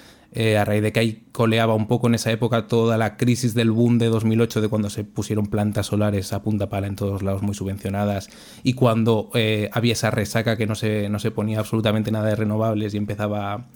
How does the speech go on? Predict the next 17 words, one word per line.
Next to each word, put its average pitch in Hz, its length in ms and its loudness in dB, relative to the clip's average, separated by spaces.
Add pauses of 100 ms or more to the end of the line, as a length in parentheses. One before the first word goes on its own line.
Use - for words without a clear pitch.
(480)
eh, 104 340 2
esto, 92 300 -4
el 90 100 -2
tumo-, 98 300 -2
eh, 107 180 0
todo 107 140 2
el 104 60 0
tema 104 180 0
del 98 100 -2
peaje 95 240 -2
al 95 80 -6
sol, 139 360 4
etcétera, 127 260 2
etcétera. 135 360 0 (540)
Y 185 220 4
las, 123 260 0
eh, 123 120 2